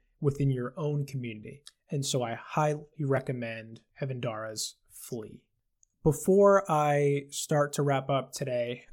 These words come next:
um, I just wanted to say a huge thank you to all who tuned in to episode one.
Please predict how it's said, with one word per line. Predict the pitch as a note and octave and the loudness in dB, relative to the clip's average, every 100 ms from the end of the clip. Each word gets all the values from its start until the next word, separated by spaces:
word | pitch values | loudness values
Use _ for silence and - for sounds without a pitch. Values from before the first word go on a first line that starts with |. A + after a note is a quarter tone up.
| - | -4
um, | C#3+ A#2+ A#2+ | -2 -2 -6
I | - C#3 | -2 0
just | C3+ D#3 - - | 0 0 -2 -8
wanted | - C#3 C3+ C3+ C3 C#3 - - | -6 0 2 2 2 -2 -8 -4
to | D3+ C3+ B2+ | -2 0 -2
say | B2+ - C3 A#2+ | -4 -2 -2 -4
a | |
huge | - - D3+ C#3+ D3 C3+ - _ _ _ | -8 -8 -2 -2 -2 -4 -8 _ _ _
thank | - C#3+ C3+ C#3 | -4 0 0 -2
you | C3 B2+ B2 B2 _ _ _ _ - | -4 -4 -6 -8 _ _ _ _ -8
to | C#3+ C#3 | -6 -4
all | C#3 B2+ B2 B2+ B2 - _ _ _ _ - | -2 0 0 -2 -6 -12 _ _ _ _ -4
who | C3 B2 A#2 A#2+ - | -2 0 -4 -6 -10
tuned | - C#3 B2 | -4 -2 -2
in | B2 A#2+ | -6 -8
to | A#2+ - | -12 -10
episode | C#3 C#3 - B2+ A#2 A2+ | -8 -6 -6 -6 -6 -8
one. | C3+ B2 B2 C#3 D3+ | -8 -8 -6 -6 -8